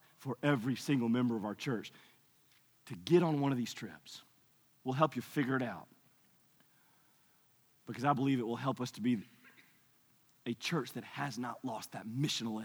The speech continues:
edge right where we are in the nine oh one. Amen? Well, there's a last application, personal application. Pray, give, go. And then here's the fourth one. I gotta say this. It's as you go. I don't know how else to say it. As you go. And here's the reason I gotta say this.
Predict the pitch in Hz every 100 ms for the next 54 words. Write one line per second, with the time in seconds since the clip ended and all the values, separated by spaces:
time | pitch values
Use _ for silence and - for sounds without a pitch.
0 | 101 90 - _ 110 131 123 117 113 107
1 | 104 104 101 98 95 90 87 80 - _
2 | - 120 139 160 170 147 - _ _ _
3 | _ - - 123 131 120 123 - - 151
4 | 156 156 139 139 135 135 120 117 139 127
5 | 123 113 - - 170 156 170 - - 147
6 | 151 147 139 - - 156 139 131 - -
7 | 139 143 143 170 170 143 160 143 135 143
8 | 165 175 170 156 120 127 131 - - -
9 | 185 185 156 139 139 110 120 104 143 156
10 | 151 143 135 123 127 95 - - 185 190
11 | 180 135 156 - 135 110 92 - - 151
12 | 208 185 196 185 165 160 175 160 131